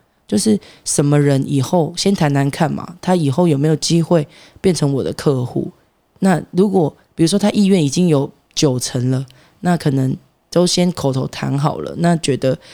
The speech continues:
这件事情感觉可以行，可以成，那你再，再开始你的开公司这条路。因为如果你真的就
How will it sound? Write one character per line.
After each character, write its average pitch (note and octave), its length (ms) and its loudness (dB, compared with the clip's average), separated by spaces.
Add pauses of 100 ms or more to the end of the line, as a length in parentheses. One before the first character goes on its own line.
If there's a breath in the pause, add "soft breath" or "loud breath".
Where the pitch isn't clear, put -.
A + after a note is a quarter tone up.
(280 loud breath)
这 G3 120 0
件 G3 160 2
事 G3 100 -2
情 D#3 200 0
感 C3+ 200 -2
觉 C#3 160 2
可 E3 160 0
以 D#3+ 100 2
行， B2+ 460 -2 (160)
可 E3 100 0
以 E3+ 80 2
成， - 360 -4
那 D#3+ 220 2 (440 soft breath)
你 C#3+ 120 0
再， C#3+ 400 -2 (260)
再 E3 180 0
开 C#3 240 -2
始 C3+ 160 -6
你 G#2 180 -6
的 - 220 -8 (180)
开 C3+ 200 -2
公 C3+ 180 0
司 C3 180 -4
这 C3 180 -4
条 - 200 -10
路。 - 280 -8 (380 soft breath)
因 - 100 2
为 B3+ 60 6
如 F#3 100 2
果 E3 120 4
你 C#3 80 0
真 F3+ 180 0
的 E3+ 80 4
就 E3 260 2